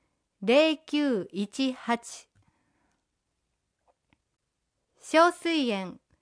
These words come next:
創立四十六周年記念行事。創立記念演芸大会。邦楽、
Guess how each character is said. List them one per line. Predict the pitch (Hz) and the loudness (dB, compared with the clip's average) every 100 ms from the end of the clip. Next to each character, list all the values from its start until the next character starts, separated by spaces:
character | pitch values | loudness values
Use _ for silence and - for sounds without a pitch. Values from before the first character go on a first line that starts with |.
| _ - | _ -4
創 | 262 302 | 2 4
立 | 311 277 285 | 4 0 -2
四 | 277 320 320 | 2 4 4
十 | 233 208 | 2 0
六 | 196 202 | -2 -4
周 | - 269 269 226 | -6 -4 -2 -2
年 | 185 170 - _ | -4 -8 -14 _
記 | - 240 | -8 -2
念 | 302 311 269 | 2 2 2
行 | 277 233 | 2 0
事。 | - 170 - _ _ _ _ _ _ _ _ _ _ _ _ _ | -4 -10 -14 _ _ _ _ _ _ _ _ _ _ _ _ _
創 | - 302 339 | 0 4 4
立 | 349 320 - | 2 -2 -6
記 | 302 | -2
念 | 262 196 185 - | 0 0 -6 -6
演 | 220 294 302 | -2 0 2
芸 | 311 294 | 2 2
大 | 277 254 240 | 0 0 -2
会。 | 170 160 - - _ _ _ _ _ _ _ _ _ _ _ _ _ _ _ _ _ _ | -8 -8 -12 -20 _ _ _ _ _ _ _ _ _ _ _ _ _ _ _ _ _ _
邦 | - 277 294 | 2 4 6
楽、 | 277 269 - 226 214 | 4 0 -2 -6 -6